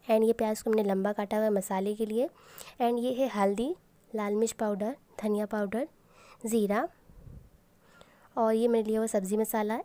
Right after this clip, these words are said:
And हाँ, मेन इंग्रेडिएंट है सोया सॉस, तो मैं आपको दिखा रही हूँ। तो कुछ इतने इंग्रेडिएंट हैं। तो सबसे पहले मैं यहाँ पे ऑयल को गर्म कर रही हूँ, जिसमें अपने, अपने पनीर के पीसेस को फ्राई करूँगी। तो बस कुछ इस तरीके से पनीर के पीसेस को मैं इसमें फ्राई करूँगी।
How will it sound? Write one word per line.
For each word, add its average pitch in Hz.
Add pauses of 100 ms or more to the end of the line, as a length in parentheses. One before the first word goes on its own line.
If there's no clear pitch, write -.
(120)
And 220
हाँ, 208
मेन 208
इंग्रेडिएंट 233
है 247
सोया 202
सॉस, 220
तो 208
मैं 202
आपको 196
दिखा 196
रही 208
हूँ। 254
तो 254
कुछ 233
इतने 240
इंग्रेडिएंट 240
हैं। 339
तो -
सबसे 277
पहले 277
मैं 277
यहाँ 269
पे 277
ऑयल 226
को 254
गर्म 208
कर 220
रही 226
हूँ, 349
जिसमें 240
अपने, 226
अपने 226
पनीर 220
के 233
पीसेस 226
को 247
फ्राई 208
करूँगी। 233 (3500)
तो 214
बस 214
कुछ 226
इस 220
तरीके 214
से 254
पनीर 214
के 240
पीसेस 220
को -
मैं 240
इसमें 214
फ्राई 202
करूँगी। 220